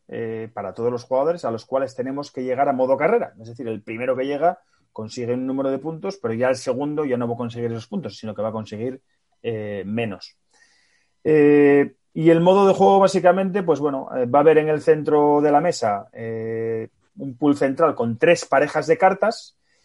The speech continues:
Eh, cada una de las parejas llevará una carta por una cara y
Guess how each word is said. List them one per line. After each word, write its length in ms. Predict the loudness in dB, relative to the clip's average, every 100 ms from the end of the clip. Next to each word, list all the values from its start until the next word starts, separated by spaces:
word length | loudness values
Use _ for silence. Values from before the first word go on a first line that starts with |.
| _ _
Eh, 260 | -4 -4 -2
cada 220 | 2 4
una 120 | 4
de 80 | 4
las 140 | 2
parejas 500 | 2 0 2 0 -4 -6
llevará 600 | -4 0 4 4 2 -4 _ _ _
una 200 | -4 0
carta 280 | 2 2 0
por 100 | 0
una 200 | -2 2
cara 380 | 2 4 0 -6 _
y 420 | -4 0 0 -2